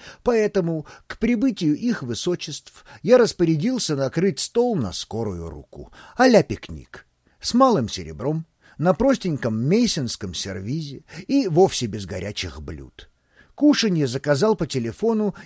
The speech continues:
из деликатесен Снайдерса. Паштет из бекасов, пирожки со спаржей и трюфелями, растягайчики, заливное, рыбу, копчёных пулярок и фрукты на десерт.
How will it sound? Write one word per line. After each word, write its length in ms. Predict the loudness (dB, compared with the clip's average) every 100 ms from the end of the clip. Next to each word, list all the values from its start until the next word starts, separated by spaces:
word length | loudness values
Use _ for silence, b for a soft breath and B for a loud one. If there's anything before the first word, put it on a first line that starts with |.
| -2
из 160 | -2
деликатесен 1040 | 2 4 4 2 -4 -6 -6 -6 -6 -8 b
Снайдерса. 840 | -10 -4 -4 -4 -8 -10 -10 -12 -16 _ _ _ _
Паштет 600 | 0 0 0 2 2 2
из 120 | 0 -2
бекасов, 760 | -2 2 0 0 -4 -10 -14 B B
пирожки 480 | 2 2 2 0 -2
со 160 | 0
спаржей 540 | -2 0 2 2 0 -2
и 40 |
трюфелями, 800 | -2 -4 -2 -2 0 -2 -2 -6 B B B
растягайчики, 1080 | 2 2 2 2 4 4 2 -4 -6 -8 -8 _
заливное, 840 | -2 4 4 4 2 2 2 -2 -8
рыбу, 720 | 0 4 4 4 2 0 -6 _
копчёных 520 | 0 2 2 2 0
пулярок 460 | 0 4 4 2 0
и 120 | 0
фрукты 420 | 0 -2 -6 -10
на 140 | -10 -12
десерт. 600 | -10 -10 -10 -12 -20